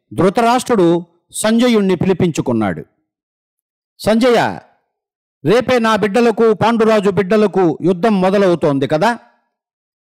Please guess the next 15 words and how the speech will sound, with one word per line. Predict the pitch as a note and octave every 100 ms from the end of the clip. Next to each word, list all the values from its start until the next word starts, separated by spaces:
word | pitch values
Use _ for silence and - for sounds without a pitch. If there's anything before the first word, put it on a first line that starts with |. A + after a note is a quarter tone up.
| -
యుద్ధం | A3 G#3 D4 C#4
అనే | A3 A#3+
ఊహతోనే | G#3 A3+ A#3+ A#3 A3+ A3
నా | G#3 G3+
హృదయం | F3+ F3+ A3 A3 E3+
బరువెక్కిపోతోంది" | F3+ A3+ A3 G3+ E3+ F#3 F3+ D#3 D3+ D3+ F2+ -
అన్నాడు. | D#3+ D#3+ A2 D#2+ _ _ _ _ _ _ _ _ _ _ _ _ _ _ _
సంజయుడు, | - F3 G3+ G3+ F#3
"మహారాజా, | D#3+ E3 G3+ F#3+ F3 G#3+ A3+ - _ _ _ _ _ A#2
మీ | E3 A#3+
బిడ్డలకు, | A#3+ G#3+ C4 C4 C#4+
వారి | A#3+ G3+ A#3
బిడ్డలకే | A3+ G#3+ B3+ B3 A3
నా | F3+ D#3+
యుద్ధం. | D#3 F3+ G#3+ C#4+